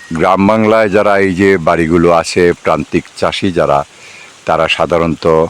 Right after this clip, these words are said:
নিজের সংসারের প্রয়োজনে, নিজেদের প্রয়োজনে ছোটোখাটো গরু লালন পালন করে অনেক কষ্ট করে, আর সেই গরুগুলো চোরেরা নিয়ে যাচ্ছে।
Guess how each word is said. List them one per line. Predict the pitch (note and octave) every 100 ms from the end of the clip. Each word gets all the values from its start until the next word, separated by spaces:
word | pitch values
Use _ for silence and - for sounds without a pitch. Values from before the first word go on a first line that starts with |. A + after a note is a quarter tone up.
| - - - - - - D#2+
নিজের | E2+ D#2+ F2 E2
সংসারের | - E2+ D2+ E2 D#2+ D2
প্রয়োজনে, | - D#2+ D#2 D2 D#2+ E2
নিজেদের | F2 C3+ C3+ G2+ F#2
প্রয়োজনে | - D#2+ D2 C2+ C2 A#1+ - - - - - - -
ছোটোখাটো | - G#2+ F#2 D#2+ E2
গরু | C2+ E2 D#2 D#2
লালন | D2 C#2+ D2 D2 -
পালন | D2 D2 D2
করে | B1+ D2+ D#2+ F2+
অনেক | A2+ E3+ D3 -
কষ্ট | D2+ - -
করে, | G2+ - C#2 B1+ - - - - - - -
আর | C2+ C2 - - - - - - - -
সেই | - - F2+ E2
গরুগুলো | C#2 D#2 D2+ C#2 C#2+ C#2 C2+ - - - -
চোরেরা | - F2 D2+ C2+ C2+ C2 - - - - - - - -
নিয়ে | D#2 D#2 E2+ E2+
যাচ্ছে। | D#2+ E2+ - -